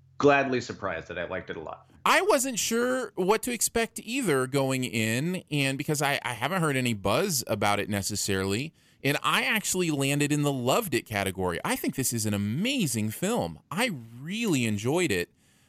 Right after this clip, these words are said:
Speaker 2: Um, and now, granted, and we'll start here, I am a bit of a sucker for a true story. Um, if, if a movie is based on real events, automatically I buy in at a different level.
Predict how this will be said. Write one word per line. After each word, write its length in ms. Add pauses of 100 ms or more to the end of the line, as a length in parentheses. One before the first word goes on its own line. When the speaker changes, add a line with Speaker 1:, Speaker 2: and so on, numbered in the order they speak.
(180)
Speaker 2:
Um, 580 (380)
and 120
now, 280
granted, 460
and 100
we'll 80
start 360
here, 440
I 140
am 140
a 40
bit 180
of 100
a 40
sucker 320
for 180
a 40
true 240
story. 580 (160)
Um, 480 (140)
if, 460 (100)
if 140
a 80
movie 320
is 120
based 400
on 200
real 240
events, 440 (200)
automatically 960
I 240
buy 300
in 500 (300)
at 100
a 60
different 400
level. 420